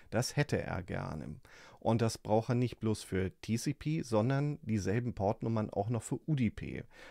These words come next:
Also wenn ich jetzt zehntausend externe Ports freigeben möchte über die Fritzbox zur Umleitung auf was Internes, dann müsste ich insgesamt zwanzigtausend Einträge per Hand machen,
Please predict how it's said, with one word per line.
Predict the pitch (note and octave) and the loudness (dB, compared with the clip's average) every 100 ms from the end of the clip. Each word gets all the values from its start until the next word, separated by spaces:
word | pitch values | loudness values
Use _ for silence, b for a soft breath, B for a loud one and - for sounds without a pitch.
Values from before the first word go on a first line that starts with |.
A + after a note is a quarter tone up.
| B | B
Also | G#2+ A#2 | 0 2
wenn | C3+ | 2
ich | B2 | 2
jetzt | A#2+ - - - | 0 -2 -12 -2
zehntausend | C3 F3+ - D3 D3+ D3 B2+ | 0 0 0 -2 0 -2 -4
externe | - - - A2 G#2+ | -6 -6 -2 0 0
Ports | - F2+ G#2+ - - | -2 0 0 -2 -10
freigeben | - E2 G2+ A2+ C3+ D3+ | -6 -2 0 0 -2 -2
möchte | D3+ - | -2 -4
über | A2+ F#2+ | -4 -2
die | F#2 | -4
Fritzbox | - D3 F3 - F3+ F3 - | -2 -2 -2 -2 -4 -4 -8
zur | - - | -6 -2
Umleitung | A2+ G2 F2+ F#2 E2+ | 0 2 0 -2 -6
auf | F2 | -8
was | F2 - | -12 -14
Internes, | F2 G2 F#2 B2 G3 - B B B B - | -6 0 2 2 -2 -6 B B B B -2
dann | A2+ | 2
müsste | B2+ D3 - | 2 0 -6
ich | - | -4
insgesamt | B2 - A#2+ G#2+ A#2 | -4 -2 0 0 -2
zwanzigtausend | - G#2 - - D#3+ - F#2 A#2+ B2+ D3 D3 b b b - | -4 -4 -2 -4 -8 -6 0 0 2 0 -2 b b b -2
Einträge | G2+ B2+ - B2+ B2 | 0 0 0 -2 -2
per | G#2 | 0
Hand | F2+ C#3+ - | 0 0 0
machen, | E3 - A3 | -2 -2 -4